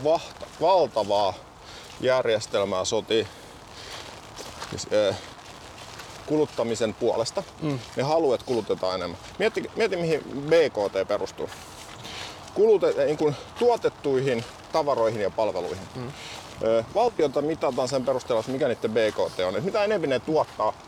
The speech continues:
Speaker 1: kamatsuunia maailmaa. Sehän on ihan hullu ajatus. Et jos me haluttais pelastaa tää maailma, niin eihän toi oo tärkeä mittari.
Speaker 2: Mm.
Speaker 1: Toi, toihan olisi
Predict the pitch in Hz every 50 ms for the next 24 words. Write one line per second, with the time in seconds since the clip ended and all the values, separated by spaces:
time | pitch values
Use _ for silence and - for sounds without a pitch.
0 | - - - - - - - - - - - - - 208 185 175 156 - - -
1 | 117 110 110 104 101 101 107 101 90 95 98 - - - - - - - - 185
2 | 190 185 196 202 196 175 170 170 175 160 123 113 104 98 92 87 - - - 113
3 | 110 - 131 - 147 143 160 160 147 - 113 - - - 131 147 160 - 202 180
4 | - - 165 160 160 156 156 156 156 143 - - - - - - - - 151 175
5 | 156 143 123 - 214 202 143 113 - - - 113 104 101 - 98 92 90 92 -
6 | - - 98 95 - - - - - - 139 - - - - 214 208 180 165 156
7 | 151 143 -